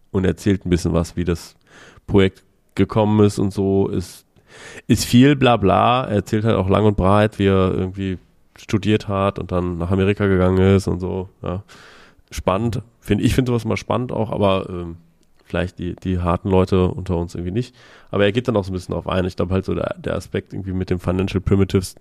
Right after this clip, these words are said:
hat er nochmal hervorgehoben. Nichts, nichts Neues, also es ist nichts irgendwie wahnsinnig Neues, was, was wir schon noch nicht irgendwie gehört haben und so. Und, ähm, ich war ehrlich gesagt, ich hab, ich hab ja, es gibt ja irgendwo, hatte ich letztens das vorbeifliegen sehen, so ein Tweet,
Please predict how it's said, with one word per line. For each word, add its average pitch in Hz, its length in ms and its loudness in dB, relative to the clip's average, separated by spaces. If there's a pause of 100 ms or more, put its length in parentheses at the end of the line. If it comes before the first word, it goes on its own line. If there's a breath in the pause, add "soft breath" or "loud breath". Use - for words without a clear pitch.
hat 95 140 0
er 90 60 2
nochmal 92 240 -2
hervorgehoben. 95 680 0
Nichts, - 300 -2
nichts - 260 -6
Neues, 92 320 2
also 95 100 -4
es 87 100 -8
ist - 80 -14
nichts - 240 -10
irgendwie 95 280 -6
wahnsinnig 95 540 -2 (540 loud breath)
Neues, 98 340 0
was, - 260 -8
was 90 220 -8
wir 92 100 -2
schon 92 360 -4
noch 90 160 -4
nicht 101 180 -6
irgendwie 95 240 -4
gehört 90 420 -2
haben 110 280 0
und 117 120 -6
so. 120 220 0 (640 loud breath)
Und, 95 480 0
ähm, 95 380 2 (960 loud breath)
ich - 180 -6
war 123 220 0
ehrlich 139 260 0
gesagt, 127 400 -2 (220 loud breath)
ich - 80 -6
hab, 110 80 0 (200)
ich - 140 -4
hab 117 80 2
ja, 123 160 4
es - 200 -6
gibt - 180 0
ja - 100 2
irgendwo, 139 540 6
hatte 135 160 0
ich 107 100 -4
letztens - 380 0
das 101 160 -2
vorbeifliegen 92 640 0
sehen, 92 300 4
so 98 80 4
ein 87 100 -2
Tweet, 131 400 2